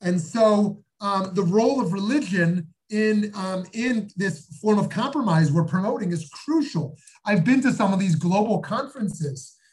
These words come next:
um, at, like at the World Economic Forum in Davos, where they bring people together and magical things can happen in these spaces, people with enormous power, huge platforms.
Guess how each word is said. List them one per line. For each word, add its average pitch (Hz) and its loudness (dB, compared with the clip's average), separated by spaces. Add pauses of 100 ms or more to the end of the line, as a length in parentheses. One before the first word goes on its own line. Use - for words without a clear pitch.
(320)
um, 175 0
at, 190 -6
like 190 0
at 196 2
the 202 -2
World 196 0
Economic 208 0
Forum 247 -4
in 180 0
Davos, 202 -2
where 180 -4
they 175 2
bring 208 -2
people 208 -6
together 175 -4 (420)
and 180 -2
magical 254 -2
things 247 -6
can 196 -2
happen 240 -2
in 185 -2
these 165 2
spaces, 156 -6
people 240 -6
with 180 -2
enormous 202 2
power, 196 -4 (240)
huge 254 2
platforms. 208 -10